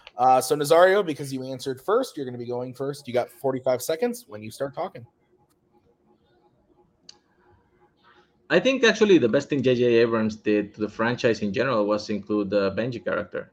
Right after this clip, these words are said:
Speaker 2: because they had done the, the first,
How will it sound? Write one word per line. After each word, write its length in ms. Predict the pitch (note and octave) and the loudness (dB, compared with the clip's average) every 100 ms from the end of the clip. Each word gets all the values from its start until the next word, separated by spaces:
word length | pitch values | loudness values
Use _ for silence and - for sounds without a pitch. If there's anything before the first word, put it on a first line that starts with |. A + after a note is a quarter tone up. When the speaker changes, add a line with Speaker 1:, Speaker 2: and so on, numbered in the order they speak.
| _ | _
Speaker 2:
because 560 | G#2+ G#2+ A2 A2 G#2+ | -6 0 2 0 -2
they 160 | - E3 | 0 0
had 280 | F3+ F#3 A#2 | 0 -4 -6
done 280 | A#2+ B2 A2 | -6 -4 -4
the, 380 | G2+ F#2+ F2 - _ _ _ _ | -2 -2 -6 -12 _ _ _ _
the 100 | A#2 | -10
first, 520 | - E3 F3+ - - | -2 0 0 -2 -18